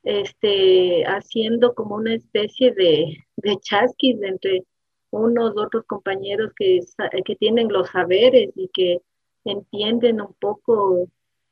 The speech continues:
este ámbito entre la naturaleza y el ser humano, entonces, haciendo una especie hasta de experimentos,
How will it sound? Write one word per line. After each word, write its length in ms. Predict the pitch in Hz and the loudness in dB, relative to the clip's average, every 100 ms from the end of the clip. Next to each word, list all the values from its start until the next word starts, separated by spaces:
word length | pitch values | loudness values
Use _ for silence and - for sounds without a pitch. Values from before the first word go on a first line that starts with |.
| - | -6
este 800 | 208 - - 233 202 180 160 - | -6 -6 0 2 4 2 0 -2
ámbito 560 | 185 220 226 233 - | -4 -2 -2 -4 -4
entre 280 | 202 190 196 | -6 -6 -2
la 160 | 185 180 | 0 0
naturaleza 840 | 185 175 185 180 180 190 240 240 | -6 -4 -2 0 0 0 0 0
y 120 | 202 | 0
el 120 | 185 180 | 0 -2
ser 200 | 202 208 | -8 -8
humano, 340 | 208 202 226 | -6 -4 -4
entonces, 420 | 233 214 208 226 - _ _ _ _ _ _ _ | -2 -4 -2 -4 -6 _ _ _ _ _ _ _
haciendo 460 | 220 208 - 233 240 | -8 -4 0 2 4
una 140 | 233 | 2
especie 420 | 208 - 226 233 247 | 0 4 4 6 2
hasta 180 | 226 | 2
de 80 | 202 | -2
experimentos, 1120 | 190 - 202 190 185 190 233 302 330 262 - | -2 -2 -4 -2 -4 0 2 2 2 0 0